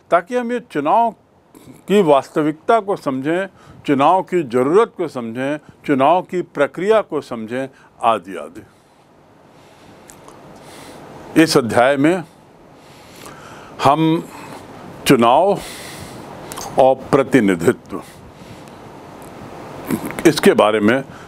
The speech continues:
संवैधानिक प्रावधानों का अध्ययन करेंगे। कानूनन रूप से संविधान में कैसे चुनाव की बात की गई है, कैसे प्रतिनिधित्व की बात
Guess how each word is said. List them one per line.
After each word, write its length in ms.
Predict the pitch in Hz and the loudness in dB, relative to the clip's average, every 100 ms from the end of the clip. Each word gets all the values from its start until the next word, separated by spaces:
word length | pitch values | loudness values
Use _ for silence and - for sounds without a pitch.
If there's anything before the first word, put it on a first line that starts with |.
| - | -14
संवैधानिक 1160 | - 180 170 156 131 139 120 123 165 285 226 | 0 2 4 4 4 4 2 0 2 2 0
प्रावधानों 600 | - 156 139 113 117 127 | 2 2 2 0 -2 -2
का 120 | 117 98 | -2 -4
अध्ययन 360 | 87 95 90 | -4 -10 -12
करेंगे। 420 | 85 87 82 85 - - | -10 -10 -10 -16 -18 0
कानूनन 640 | 160 170 196 247 277 247 | 2 4 2 4 2 2
रूप 260 | 190 180 170 | 2 2 0
से 220 | - 110 | -6 -8
संविधान 680 | 92 143 143 120 110 143 233 | -6 -6 -4 -6 0 2 2
में 240 | 233 143 85 _ _ _ _ _ _ _ _ _ _ _ _ _ _ | 0 -6 -10 _ _ _ _ _ _ _ _ _ _ _ _ _ _
कैसे 340 | 151 165 269 | 0 4 2
चुनाव 340 | 269 196 185 175 | 2 2 2 2
की 160 | - | -2
बात 260 | 147 131 127 | 0 0 0
की 100 | 127 | -8
गई 200 | 110 110 104 | -6 -6 -6
है, 160 | 123 160 - _ _ _ _ _ _ - - - - | -8 -10 -16 _ _ _ _ _ _ -20 -20 -12 0
कैसे 320 | 175 165 - | 2 4 0
प्रतिनिधित्व 800 | - 151 156 160 143 135 233 233 | 2 -2 -2 0 0 2 0 -2
की 180 | 185 185 | -4 -2
बात 260 | 135 117 | 2 0